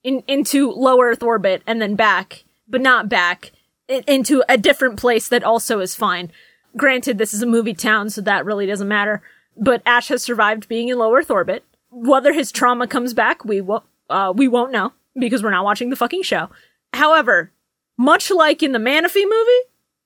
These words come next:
and much like in the Lucario movie, there's lingering consequences to what has happened here. He is the chosen one of Reshiram and or Zekrom.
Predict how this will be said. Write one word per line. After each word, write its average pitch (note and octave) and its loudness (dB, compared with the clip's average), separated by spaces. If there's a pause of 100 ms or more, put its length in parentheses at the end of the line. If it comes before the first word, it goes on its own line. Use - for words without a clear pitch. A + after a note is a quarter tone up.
(200)
and C#4 0
much C#4+ 2
like D4 2
in C#4+ -4
the C#4+ 2
Lucario D4 2
movie, G3 -4
there's C4 -4
lingering D#4+ 0
consequences A3 -4
to A3+ -8
what G3+ 0
has F#3 -4
happened F#3+ -4
here. F3+ -6 (160)
He C#4+ 0
is D#4+ 0
the F#4+ 2
chosen E4+ 2
one A4 2
of D4+ -2
Reshiram D#4 2
and C#4 0
or C#4 8
Zekrom. F#3+ -4